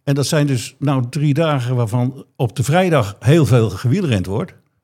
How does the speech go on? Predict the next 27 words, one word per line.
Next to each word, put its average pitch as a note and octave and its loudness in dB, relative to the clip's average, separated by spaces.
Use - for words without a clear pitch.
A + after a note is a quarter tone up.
Daar G#2 -16
kunnen E2+ -14
we F#2+ -14
dadelijk G2+ -10
nog - -10
over G2 -10
praten, G2+ -8
want G2+ -10
het G#2 -6
is A#2 -10
niet C3 4
alleen A2+ 0
meer G#2+ 0
de G2+ -2
profronde. A#2 -6
Maar C3 2
ook, D3 -4
eh, G#2+ -12
voor - -6
de A#2+ -2
kinderen C3+ 2
op A2 -4
zaterdagmiddag, A#2 -2
voor, A2+ -4
voor A#2 -8
de G#2+ -4
jeugd, C3+ 0